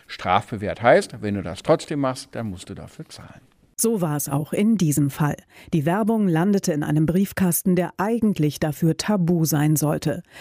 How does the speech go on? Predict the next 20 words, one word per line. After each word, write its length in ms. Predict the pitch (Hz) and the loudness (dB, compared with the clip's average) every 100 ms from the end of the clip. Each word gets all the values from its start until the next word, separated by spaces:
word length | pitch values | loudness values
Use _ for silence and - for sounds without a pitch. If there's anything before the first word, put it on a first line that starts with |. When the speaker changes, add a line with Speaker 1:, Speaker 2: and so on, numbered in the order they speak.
| - | -10
Speaker 2:
Also 420 | - 151 156 190 | -6 -2 0 0
schickte 340 | 233 - 262 254 | 0 -2 -2 0
der 200 | 226 214 | 0 -2
zu 160 | - 165 | -2 0
Unrecht 580 | 175 262 233 190 - | 2 2 2 0 0
mit 280 | 156 143 - | 0 0 -2
Reklame 560 | 139 - 156 143 202 165 | -6 -4 -2 2 2 0
belästigte 580 | 139 139 165 151 - 143 | 0 -2 -2 -6 -4 0
Mann 300 | 143 151 160 | 2 2 0
eine 240 | 151 151 | 0 0
Unterlassungserklärung. 1400 | 190 220 214 180 160 156 143 - 147 156 143 143 135 175 _ - - | 0 0 0 0 0 -2 -2 -4 -2 0 2 0 -2 -8 _ -20 -4
Deren 320 | 147 135 135 | -4 0 0
Wirkung 380 | 156 214 269 247 | 0 0 0 -2
verpuffte 640 | - 247 - 247 - 220 | -2 -4 0 -2 -2 -4
allerdings, 520 | - 185 190 180 165 - - | -2 -2 0 0 0 -2 -8
sie 200 | - 240 | -2 2
wurde 200 | 233 220 | 2 2
schlichtweg 760 | 214 - 160 - - 135 - - | -2 0 -2 -2 -2 -4 -2 0
nicht 260 | 139 - | 0 0
unterzeichnet. 960 | - 135 180 - - 117 - - - | -6 -2 -2 -4 -6 -8 -8 -8 -8